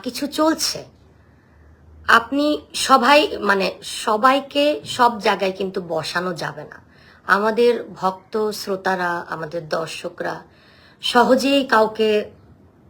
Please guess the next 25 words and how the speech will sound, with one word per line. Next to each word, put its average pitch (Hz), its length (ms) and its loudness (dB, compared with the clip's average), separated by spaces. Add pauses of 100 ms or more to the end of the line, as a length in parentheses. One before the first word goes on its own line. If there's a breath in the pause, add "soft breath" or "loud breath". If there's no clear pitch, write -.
(100)
একটা - 220 -6
বিশাল 214 400 0
বড় 180 220 2
অবস্থান 170 560 -6
দিয়ে 190 160 -2
দিচ্ছেন, 214 500 -6 (1000 soft breath)
আবার 160 260 -2
সহজেই 220 520 -2
কাউকে 190 540 0
সেই 208 260 -2
স্থান 190 280 -6
থেকে 185 280 -8
টেনে 277 340 2
নামিয়ে 156 340 -2
ফেলছেন। - 520 -14 (1400 soft breath)
এটা 285 280 4
আসলে 190 440 0
আমি 175 200 -2
মনে 175 240 -6
করি 175 220 -8
যে 180 120 -2
আপনাদের 190 360 -2 (160)
এই 285 480 -4
বিবেচনাটা 196 880 -2
একটু 196 540 -6